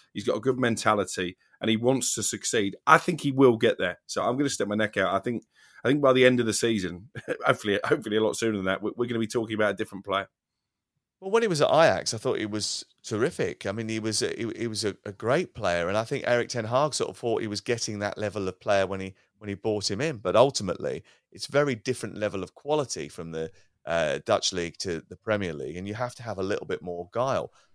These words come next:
Speaker 2: You can't be as one-footed as him and be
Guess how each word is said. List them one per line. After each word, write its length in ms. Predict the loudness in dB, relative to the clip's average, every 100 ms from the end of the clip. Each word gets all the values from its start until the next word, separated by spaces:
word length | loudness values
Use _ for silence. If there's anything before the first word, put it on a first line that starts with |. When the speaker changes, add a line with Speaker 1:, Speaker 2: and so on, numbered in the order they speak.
| _
Speaker 2:
You 100 | -12
can't 400 | -2 2 2 2
be 200 | 2 2 -2 0
as 200 | 0 0
one-footed 760 | 0 0 -4 -8 -8 -8 -10 -6
as 240 | -4 -4
him 320 | -6 -6 -8 -10
and 180 | -12 -8
be 260 | -6 -6